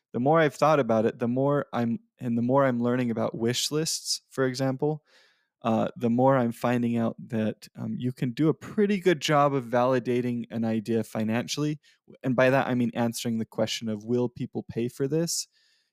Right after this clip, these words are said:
You can do a pretty good job of that through wish lists. People who put something on their wish lists are, um, there's a certain percentage of them that are likely to pay for that.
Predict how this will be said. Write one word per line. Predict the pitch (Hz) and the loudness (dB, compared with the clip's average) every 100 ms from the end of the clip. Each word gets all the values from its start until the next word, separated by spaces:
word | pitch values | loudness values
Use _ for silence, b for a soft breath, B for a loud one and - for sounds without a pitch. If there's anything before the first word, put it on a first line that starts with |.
| - | -4
You | 160 | 0
can | 202 | 2
do | 196 | 6
a | 190 | 4
pretty | - - 185 185 | 4 2 4 4
good | 170 135 | 2 2
job | 139 127 | 2 2
of | 127 117 | 2 0
that | 123 117 - | 0 0 -2
through | - 120 113 | -6 -2 2
wish | 110 107 - | 2 2 -2
lists. | - - - - _ _ _ _ _ | -6 -8 -10 -10 _ _ _ _ _
People | - 151 165 | -4 0 2
who | 156 | 2
put | 160 156 | 2 2
something | - 139 135 | 2 -2 -2
on | 120 117 | -2 0
their | 110 | 0
wish | 123 175 - - | 2 2 0 0
lists | 131 131 - - _ _ _ _ - | 0 0 -4 -6 _ _ _ _ 0
are, | 120 117 117 117 123 _ _ - | 2 4 4 2 -2 _ _ -6
um, | 117 113 110 113 117 _ _ _ _ - b _ _ _ _ _ _ _ _ _ _ _ _ _ | -4 -2 -2 -6 -12 _ _ _ _ -20 b _ _ _ _ _ _ _ _ _ _ _ _ _
there's | 151 123 120 | -2 0 2
a | |
certain | 117 - 160 127 | 2 2 2 2
percentage | - 117 135 135 120 | -2 0 0 0 -2
of | 113 104 | -4 -2
them | 110 107 | -2 0
that | 110 | 0
are | 104 | 0
likely | 104 101 - 107 | 0 -2 -6 -10
to | - | -10
pay | - 107 | -8 -10
for | - - | -10 -14
that. | - - | -14 -14